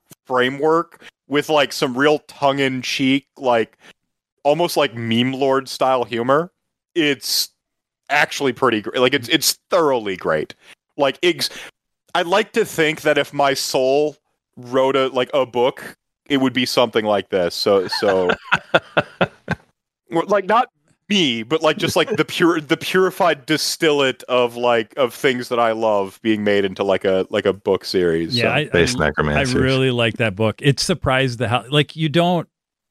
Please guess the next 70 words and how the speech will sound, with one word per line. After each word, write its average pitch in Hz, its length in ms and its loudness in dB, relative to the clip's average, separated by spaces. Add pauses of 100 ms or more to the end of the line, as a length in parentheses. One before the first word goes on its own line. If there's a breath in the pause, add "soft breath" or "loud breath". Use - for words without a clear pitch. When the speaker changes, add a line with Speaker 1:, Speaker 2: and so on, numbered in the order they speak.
(100)
Speaker 3:
know, 135 260 0
like, 139 220 0
you 139 60 -6
go 156 200 2
into 143 280 2
it, 107 100 0
and 104 100 -4
I 110 80 2
think 117 140 2
I 113 80 2
mentioned 110 320 2
it 101 100 -6
when 107 140 2
I 101 100 0
read 104 260 0
it. 101 180 -2 (100)
Like, 113 240 0 (180 soft breath)
I 165 120 0
had 156 120 2
no, 131 140 0 (320)
I 147 80 4
kinda, 135 280 -2
like, 143 160 -2
people, 156 280 0
it, 131 120 -2
it, 139 220 -8
I 143 80 -2
knew 170 140 2
it 165 60 -2
was, 131 200 -4
people 151 240 -2
are 139 60 2
saying, 151 160 -2
"Yeah, 180 160 2
this 143 100 -2
is 160 120 0
really 160 200 0
good," 143 200 0
and 139 40 -4
whatever. 131 400 2 (300 soft breath)
You 147 160 -4
look 147 160 2
at 135 60 2
the 131 80 -2
cover, 135 280 0
you're 127 100 0
kinda 139 180 -2
like, 135 140 -2
"Oh, 254 80 0
it 240 200 0
seems 175 220 -2
like 147 160 0
some 143 180 0
maybe 131 240 2
fantasy 127 1200 0 (200)
Speaker 1:
Edgelordy, 156 180 0
Speaker 3:
wizard 147 400 2
kind 147 220 0
of 151 60 2
thing," 143 120 2
Speaker 1:
like, 123 400 2
Speaker 3:
right? 170 180 -6
Speaker 1:
yeah. 113 380 2
Speaker 3:
And 156 160 -4
you 156 60 -2
get 165 180 0
in, 165 140 0
and 139 160 -2
it's 123 180 -6
just 139 400 -2